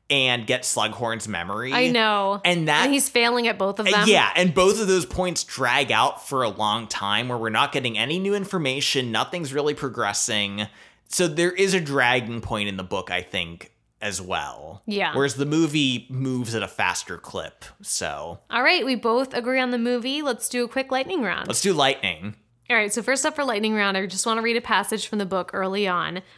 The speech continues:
Speaker 2: when Harry is on an errand with Dumbledore. And so Harry says, "Sir, I got a Ministry of Magic leaflet by Owl about security measures we should all take against the Death Eaters."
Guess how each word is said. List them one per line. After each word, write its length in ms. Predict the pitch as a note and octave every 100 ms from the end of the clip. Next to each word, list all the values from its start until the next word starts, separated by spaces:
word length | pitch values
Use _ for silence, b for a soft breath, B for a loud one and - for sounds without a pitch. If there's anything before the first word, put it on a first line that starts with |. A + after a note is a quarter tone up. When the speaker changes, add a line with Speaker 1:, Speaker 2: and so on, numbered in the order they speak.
| b
Speaker 2:
when 280 | - G3+ F#3+
Harry 540 | F#3+ G#3 G3+ G3 G3 -
is 200 | G#3 F#3
on 240 | G3 F#3
an 100 | F#3
errand 320 | F#3+ F#3 F#3+
with 140 | G3 G3
Dumbledore. 600 | F3+ F3 - - - - b b b _
And 180 | G#3+ G#3+
so 220 | A3+ G#3+
Harry 340 | F#3+ A#3+ B3+
says, 460 | B3 A#3 G#3+ G#3+ G#3 -
"Sir, 320 | - E4+ D4
I 100 | -
got 160 | A3 C#4+
a 60 |
Ministry 420 | C#4 B3+ C#4+ - B3
of 60 |
Magic 360 | G#3 G3 G#3 G#3
leaflet 340 | G3 G3+ G#3+
by 140 | F#3 E3+
Owl 360 | F#3 G3 F#3 G3
about 220 | G#3 -
security 440 | A#3+ - D4+ C4
measures 420 | G#3 F3+ F#3 F3+
we 80 | G3+
should 220 | F#3 F#3 -
all 160 | G#3+
take 240 | A3 A3 G#3
against 300 | - F#3 F#3+
the 80 |
Death 260 | F3+ G3 G#3+
Eaters." 480 | E3+ - - -